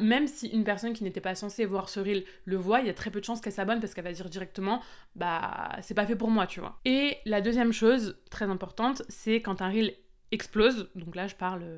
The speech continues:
de plus de cinquante mille, quatre-vingt mille, cent mille vues, trier les nouveaux abonnés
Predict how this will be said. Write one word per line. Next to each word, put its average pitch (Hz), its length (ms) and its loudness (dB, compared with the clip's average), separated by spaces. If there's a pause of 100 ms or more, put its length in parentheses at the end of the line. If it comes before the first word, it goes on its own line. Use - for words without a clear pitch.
(120)
de 165 440 -12
plus - 180 -8
de 170 460 -6
cinquante 190 380 -8
mille, 190 200 -2
quatre-vingt 185 400 -8
mille, 185 400 0
cent 202 160 -2
mille 196 200 2
vues, 185 300 -2
trier 254 520 2
les 214 200 6
nouveaux 240 300 4
abonnés 190 460 2